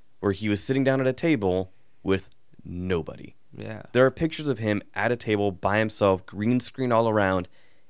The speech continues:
Speaker 1: and he is the saddest man on planet Earth.
Speaker 2: <laughs>
Speaker 1: So a little bit different. Um, and also, obviously, huge, huge shout out to my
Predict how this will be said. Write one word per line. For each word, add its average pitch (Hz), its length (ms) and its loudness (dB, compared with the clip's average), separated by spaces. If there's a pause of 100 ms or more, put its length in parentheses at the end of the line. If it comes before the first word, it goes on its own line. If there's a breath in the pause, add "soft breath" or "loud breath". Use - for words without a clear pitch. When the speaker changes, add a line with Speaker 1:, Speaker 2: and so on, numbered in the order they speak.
Speaker 1:
and 95 140 -6
he 107 140 0
is 107 120 0
the 107 120 -4
saddest 101 600 0
man 92 200 0
on 95 160 0
planet - 320 6
Earth. 139 840 8
Speaker 2:
<laughs> - 460 -10
Speaker 1:
So 95 320 4
a - 20 4
little 120 240 2
bit 117 140 0
different. 95 420 0 (180)
Um, 92 400 4 (260)
and 156 100 4
also, 113 420 6 (380)
obviously, 110 520 0
huge, 180 440 -4
huge 110 240 -2
shout 87 260 -2
out 82 200 -2 (380 soft breath)
to 95 440 2
my 85 380 -2